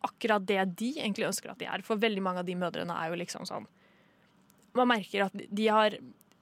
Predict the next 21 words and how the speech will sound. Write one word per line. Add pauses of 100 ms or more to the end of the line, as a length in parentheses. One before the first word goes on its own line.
de
setter
mer
pris
på
liksom
skjønnhet
enn
hva
som
kanskje
er
sunt. (480)
Og
så
dytter
de
det
over
på
barna,